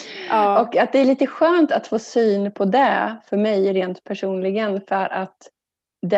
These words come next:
Speaker 2: är en ganska, eh, gungig och svajig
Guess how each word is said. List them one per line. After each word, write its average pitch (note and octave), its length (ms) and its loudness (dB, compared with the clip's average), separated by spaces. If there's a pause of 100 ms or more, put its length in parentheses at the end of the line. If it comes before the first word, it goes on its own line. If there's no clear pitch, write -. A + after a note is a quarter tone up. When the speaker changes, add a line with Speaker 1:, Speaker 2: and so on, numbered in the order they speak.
Speaker 2:
är A3+ 440 0 (880)
en G3 300 -2
ganska, F3+ 880 -6 (1400)
eh, F3+ 160 -10 (120)
gungig F#3 600 0 (220)
och G3 180 -6
svajig F3+ 840 -6